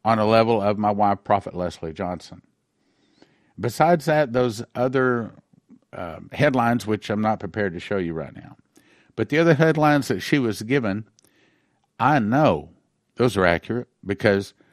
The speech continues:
on, uh, June the fourteenth of two thousand and eight, after I'd spoken in Amarillo, I've told you this many times,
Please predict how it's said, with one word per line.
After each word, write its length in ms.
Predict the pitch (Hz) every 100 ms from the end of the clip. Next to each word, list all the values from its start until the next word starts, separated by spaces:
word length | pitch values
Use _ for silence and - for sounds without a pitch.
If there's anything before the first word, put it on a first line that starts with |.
| _ _ _ -
on, 460 | 113 113 113 110 107
uh, 180 | 104
June 220 | 101 143 156
the 80 |
fourteenth 640 | 135 139 117 - 143 131 -
of 300 | - 110 101
two 140 | - 131
thousand 520 | 127 127 127 110 104
and 140 | 98 87
eight, 320 | 123 151 - -
after 220 | 110 107
I'd 160 | 107 98
spoken 420 | - 113 107 104
in 140 | 98 85
Amarillo, 440 | 104 110 120 139
I've 120 | 98
told 220 | - 110
you 80 | 107
this 160 | 104 -
many 220 | 101 98
times, 420 | - 98 123 160